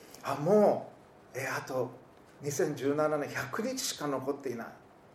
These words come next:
ということに私は驚いたのを覚えています。そして、あ、もう十二月になってしまった。え、もう、あ、クリスマスの音楽が流れてきた。と思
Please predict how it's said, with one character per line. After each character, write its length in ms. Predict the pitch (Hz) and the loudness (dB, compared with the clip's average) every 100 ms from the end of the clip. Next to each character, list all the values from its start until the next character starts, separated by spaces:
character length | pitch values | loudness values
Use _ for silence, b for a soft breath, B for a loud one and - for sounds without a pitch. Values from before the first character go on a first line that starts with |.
| B B B B | B B B B
と 140 | - 185 | 8 10
い 220 | 180 165 | 10 8
う 100 | 165 | 6
こ 80 | 156 | 2
と 140 | 160 | 4
に 60 | 143 | 4
私 380 | 120 - - | 2 0 6
は 80 | 123 117 | 8 8
驚 260 | 123 135 131 | 8 6 6
い 100 | 123 | 4
た 120 | 110 | 2
の 120 | 123 | 2
を 100 | 117 | 2
覚 180 | 113 127 | 10 10
え 60 | |
て 140 | 123 101 | 10 2
い 20 | |
ま 120 | 98 | -6
す。 80 | - - - - - - - | -14 -20 -20 -20 -20 -20 -18
そ 220 | - 151 | -4 2
し 100 | 147 | 2
て、 60 | - | 0
あ、 180 | 120 175 | -4 -2
も 180 | 175 202 | 0 0
う 40 | |
十 260 | 123 147 190 | 2 4 4
二 60 | |
月 200 | 190 175 | 4 2
に 120 | 170 143 | 0 -2
な 80 | |
っ 100 | 117 | -2
て 60 | - | -4
し 100 | - | -14
ま 80 | - | -14
っ 20 | |
た。 100 | - | -2
え、 60 | 165 | 0
も 420 | 165 226 220 - B B | 6 6 6 2 B B
う、 60 | - | -6
あ、 60 | 147 | -2
ク 160 | - | 4
リ 100 | 202 | 4
ス 120 | 196 | 4
マ 120 | 208 - | 2 2
ス 80 | |
の 100 | 147 | 4
音 80 | 156 | 4
楽 260 | 160 135 123 | 4 4 2
が 120 | 127 | 4
流 100 | 139 | 4
れ 80 | 127 | 4
て 120 | - | 0
き 60 | - | -12
た。 120 | - - B B B B | -18 -20 B B B B
と 120 | 180 | 2
思 300 | 190 220 220 | 6 6 6